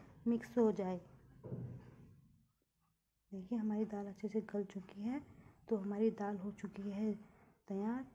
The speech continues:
तो आप भी ये झटपट रेसिपी को बनाइए और मुझे कमेंट करके बताइए कि आपको ये रेसिपी कैसी लगी। अगर आप मेरे चैनल पे न्यू हैं, अभी तक आपने सब्सक्राइब नहीं किया है, तो चैनल को सब्सक्राइब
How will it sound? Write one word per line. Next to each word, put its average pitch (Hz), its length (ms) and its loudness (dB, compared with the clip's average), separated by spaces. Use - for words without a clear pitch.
तो 202 140 2
आप 202 260 -4
भी 220 120 0
ये 220 80 2
झटपट 214 460 -4
रेसिपी 208 360 -2
को 226 180 6
बनाइए 220 540 2
और - 760 -10
मुझे 214 240 4
कमेंट 196 340 2
करके 196 240 -2
बताइए 208 420 0
कि 240 180 0
आपको 214 300 0
ये 214 180 4
रेसिपी 190 440 -6
कैसी 196 300 -2
लगी। 233 360 2
अगर 233 240 2
आप 233 160 4
मेरे 208 240 4
चैनल 202 420 -2
पे 220 80 4
न्यू 202 240 2
हैं, 254 180 -2
अभी 220 200 2
तक 240 220 0
आपने 208 260 2
सब्सक्राइब 208 540 0
नहीं 208 200 2
किया 254 240 -2
है, 262 140 -2
तो 269 160 -2
चैनल 202 320 0
को 208 160 -2
सब्सक्राइब 202 560 -4